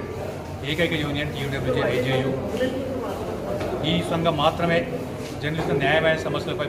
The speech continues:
పోరాటం చేస్తది. ఎవరికి భయపడే యూనియన్ కాదు. జర్నలిస్టు సమస్య కృషి, సమస్యల పరిష్కారమే, పరిష్కారం కోసమే కృషి చేసేందుకు మేము సిద్ధంగా ఉన్నాం. బట్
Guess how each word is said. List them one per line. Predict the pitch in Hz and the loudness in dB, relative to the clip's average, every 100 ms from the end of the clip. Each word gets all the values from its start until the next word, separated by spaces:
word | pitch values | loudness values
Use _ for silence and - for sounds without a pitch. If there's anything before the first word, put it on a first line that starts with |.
| 131 | -2
పోరాటం | 135 143 139 | -2 0 -2
చేస్తది. | 135 151 151 - - - - - - - - - 131 | -2 -2 -2 -2 -4 -4 -6 -6 -6 -6 -8 -6 2
ఎవరికి | 170 170 | 2 4
భయపడే | 147 147 156 | 2 4 2
యూనియన్ | 143 147 139 135 | 2 0 2 4
కాదు. | 131 - 131 - - - - - - - - - - - - - - - | 4 0 -4 -6 -6 -6 -6 -6 -4 -4 -2 -2 -2 -4 -4 -6 -4 -2
జర్నలిస్టు | 160 190 196 175 | 2 2 2 2
సమస్య | 170 175 180 175 - 180 | 2 2 2 2 0 0
కృషి, | 190 - - - - | 2 2 -2 -2 0
సమస్యల | 160 - 196 180 | 2 4 4 4
పరిష్కారమే, | 165 170 180 175 175 185 139 139 139 - - - 151 | 2 2 2 4 4 2 0 -2 -4 -6 -6 -6 -4
పరిష్కారం | - 185 175 - | -2 0 0 0
కోసమే | 170 196 214 220 - - - 139 139 135 - | 0 4 6 4 4 -4 -4 -4 -4 -6 -4
కృషి | 175 185 | -2 0
చేసేందుకు | 175 175 - | 0 2 2
మేము | 151 | 2
సిద్ధంగా | 156 165 160 | 4 4 4
ఉన్నాం. | 156 160 - - - - - - - - - - - | 2 2 0 -2 -4 -4 -6 -8 -8 -10 -10 -8 -2
బట్ | 165 | 0